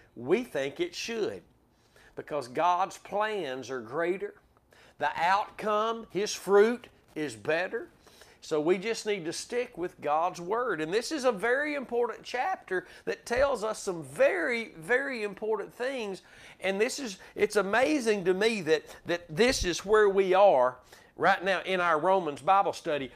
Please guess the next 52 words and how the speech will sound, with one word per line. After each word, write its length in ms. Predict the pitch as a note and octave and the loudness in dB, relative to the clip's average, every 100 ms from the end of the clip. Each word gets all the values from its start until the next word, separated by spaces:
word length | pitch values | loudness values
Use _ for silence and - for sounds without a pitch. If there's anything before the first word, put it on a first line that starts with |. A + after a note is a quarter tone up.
| - | -2
when 200 | F#3+ D#3+ | 0 0
all 560 | - F3+ F#3+ G3+ G#3 G3 | 2 8 12 12 12 10
that's 220 | F3+ - | 4 -2
going 320 | E3+ F#3+ E3+ | 2 4 4
on 220 | F3 E3 | 2 0
in 100 | E3 | 0
our 140 | E3 D#3 | 0 0
nation 400 | D#3+ F3+ - C3 | 0 -2 -4 -10
is 100 | B2 | 0
going 240 | F3+ E3+ | 2 6
on, 160 | F#3+ E3 - - | 6 4 0 -6
because 340 | D3 D#3+ A#2 | -2 -2 2
this 220 | F#3 G3 | 0 0
is 140 | D3+ - | -6 -10
key, 320 | G#3 A3 D#3+ | -6 -6 -2
this 240 | F3 - | -2 -2
is 140 | D#3+ D3+ | 0 2
important. 580 | F#3+ - B3+ A#3 G2+ - - - - _ _ _ _ | 2 6 6 6 -2 -12 -20 -20 -20 _ _ _ _
Yes, 320 | D3 G#3+ - | 0 2 2
we've 220 | E3 G3+ D#3 | -2 0 8
gone 340 | G3 A#3 A3+ | 10 10 8
through 240 | A#3 B3 | 2 4
the 80 | G3+ | 4
book 240 | E3 G3 E3 | 2 2 2
of 160 | C#3 | -2
Romans. 500 | E3+ G#3 F3 A#2+ A#2+ | 0 0 -2 -6 -4
We're 140 | C#3+ D#3 | -2 4
going 320 | F#3 G3 F#3 | 4 4 2
through 280 | F#3 G3+ A#3 | 2 2 2
it. 100 | D#3+ | -2
We've 200 | E3 C3+ | 0 2
learned 480 | D#3+ F#3+ G3 F3+ | 4 6 4 2
Romans 400 | D#3 F#3+ F#3 D3 | 4 4 2 -6
six, 300 | - G#3+ G#3 | -6 -6 -6
seven, 300 | - G3+ F3 | -4 -4 -4
and 120 | E3+ F#3 | -4 -2
eight. 240 | A3 F#3+ | -2 0
We've 240 | D#3+ E3+ | -2 2
learned 360 | E3 G3 F#3+ D3+ | 4 6 4 -2
some 300 | - A3 A#3 | -4 -4 -4
things. 560 | - D#3 D#3 F3+ G#3 - - - | -4 -2 0 -2 -6 -12 -18 6
I 160 | F3+ E3 | 8 10
hope 300 | G3 A#3+ - | 8 4 -2
you've 260 | F3 F#3 C#3+ | -6 -2 0
been 220 | E3+ D3 | 0 2
with 200 | E3 A3 | 0 0
us. 160 | A3 | 0
I 160 | F3 F3 | 2 4
hope 260 | F#3+ A#3 - | 4 2 -2
you've 200 | F3 D#3 | -4 2
learned 440 | D3+ E3+ G3+ F#3+ | 2 2 -2 0
that 220 | E3 C#3+ | 0 0